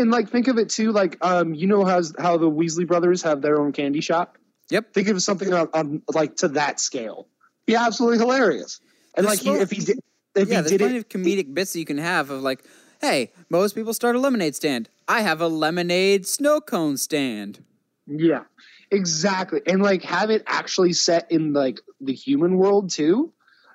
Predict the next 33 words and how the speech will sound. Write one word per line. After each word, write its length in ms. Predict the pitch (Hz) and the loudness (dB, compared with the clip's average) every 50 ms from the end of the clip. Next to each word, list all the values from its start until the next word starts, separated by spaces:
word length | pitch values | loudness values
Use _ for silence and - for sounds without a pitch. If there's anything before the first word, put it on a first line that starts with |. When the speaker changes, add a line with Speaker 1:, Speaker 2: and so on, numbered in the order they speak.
| _ _ - | _ _ -4
Speaker 1:
Play 180 | - 185 175 170 | 0 2 2 4
up 200 | 160 135 - 123 | 2 0 -2 -4
that 200 | 139 123 127 139 | -2 -2 0 0
angle 360 | 156 175 185 185 196 202 214 | 0 0 2 2 2 4 4
of, 140 | 220 247 - - | 2 2 0 0
oh, 200 | - 185 175 147 | 0 0 2 2
that 120 | 147 175 | 2 0
would 120 | 151 139 131 | 0 0 -2
be 80 | 127 | -4
hilarious. 1400 | - - 120 120 117 135 175 202 220 226 233 233 233 226 208 185 170 160 147 123 110 101 92 110 - - - - - _ _ _ _ _ _ _ - 202 - | -6 -6 -6 -4 0 2 2 4 4 4 4 4 4 2 2 2 2 0 0 -2 -4 -6 -8 -10 -14 -16 -18 -18 -20 _ _ _ _ _ _ _ -20 -8 -4
Speaker 2:
Yeah, 200 | 226 226 185 135 | -2 0 0 -2
people 300 | - - 170 170 170 180 | -4 -4 -6 -4 -4 -4
don't 160 | 180 180 - | -4 -4 -4
actually 280 | 151 160 160 - 180 151 | -6 -6 -6 -6 -8 -6
buy 320 | 131 117 131 135 143 147 | -4 -2 0 0 0 0
that 120 | 147 151 151 | -2 -2 -4
it's 160 | 151 143 - | -6 -6 -6
a 60 | 151 | -8
Yeti. 480 | 143 131 127 123 123 131 135 135 135 - _ _ _ _ _ _ _ _ _ _ _ _ _ - | -6 -4 -2 -2 0 0 -2 -4 -6 -8 _ _ _ _ _ _ _ _ _ _ _ _ _ -6
Speaker 1:
Yeah, 280 | 165 180 302 349 302 - | -2 0 0 0 0 0
exactly. 420 | - 202 196 277 285 240 - 185 165 | -2 -2 0 0 0 0 0 0 2
Like, 300 | 156 160 156 147 139 - - - - - _ _ - | 2 2 2 0 0 -4 -8 -16 -20 -20 _ _ -2
they're 140 | 180 185 | 0 2
just 180 | 190 202 185 - | 2 2 2 2
like, 160 | 196 185 156 | 0 0 0
"Yeah, 220 | 202 269 285 240 226 | 0 0 0 0 0
it's 120 | 196 - | 0 0
a, 160 | 214 214 208 | 2 2 2
it's 160 | 196 190 - | 2 0 2
a, 400 | - 208 208 208 208 208 202 202 | 2 2 4 4 4 4 2 2
it's 160 | 202 185 - 202 | 0 0 -2 -6
a 40 | |
gimmick." 440 | 180 156 202 220 202 151 120 - - | -4 0 0 2 2 2 0 -4 -8